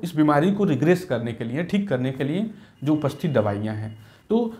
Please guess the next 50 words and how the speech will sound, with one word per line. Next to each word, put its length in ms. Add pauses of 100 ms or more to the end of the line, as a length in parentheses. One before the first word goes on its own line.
(220)
अभी 200
के 120
समय 260
में 200
जो 140
भी 160
दवाइयाँ 380
उपलब्ध 400
हैं, 200
कोई 340
एक 260
दवाई 440 (140)
इसके 280 (400)
क्योर 260
के 140
लिए 380 (180)
अभी 180
तक 340
साइंस 300
को 120
नहीं 200
मिल 160
पाई 200
हैं। 360 (160)
मतलब 180
दवाइयों 360
से 120
फ़ायदा 500
मिलता 300
है, 300 (240)
लेकिन 240
कोई 380
एक 260
दवाई 420 (300)
बिल्कुल 300
सॉलिड, 520
पुख्ता 320
तरीके 340
से 120
इस 60
बीमारी 340
को 120
ठीक 280
करने 180
के 120
लिए 80
नहीं 180
मिल 180
पाई 200
है 280